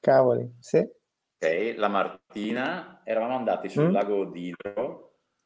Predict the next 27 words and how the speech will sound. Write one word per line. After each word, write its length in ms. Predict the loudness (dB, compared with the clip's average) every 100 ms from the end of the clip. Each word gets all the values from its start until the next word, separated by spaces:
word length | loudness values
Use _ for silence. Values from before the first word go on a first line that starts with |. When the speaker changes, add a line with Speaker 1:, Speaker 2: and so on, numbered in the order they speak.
| _ _ _ _
Speaker 2:
eh, 680 | -4 -2 -2 -4 -4 -2 4
Speaker 1:
Sì. 60 |
Speaker 2:
a, 160 | 4 4
a 120 | -2
provare 340 | 0 0 2 0
il 80 | -4
percorso 460 | -12 -6 -6 -4
di 220 | -6 -6
Idro, 340 | -8 -10 -12 -14 -20 _ _ _ _ _ _ _ -4
Speaker 1:
Ok. 200 | 2 4 6
Speaker 2:
il 60 |
percorso 320 | 4 4 2 4
della 160 | 4
gara. 100 | 4 0 -10 _ -20 -20 -20 _ _ _ _ _ _ _ _ -6
E 100 | 0
guarda, 200 | 2 2
questo 220 | 0 0
è 40 |
un, 140 | -2 -2
è 200 | -6 -6
un 100 | -6
aneddoto 460 | -6 -6 -8 -8 -6
che 380 | -4 -4 -8 -6
me 100 | -2
lo 120 | 0
ricordo 420 | 0 -2 0 0
sempre. 600 | 0 -4 -4 -6 -12 -16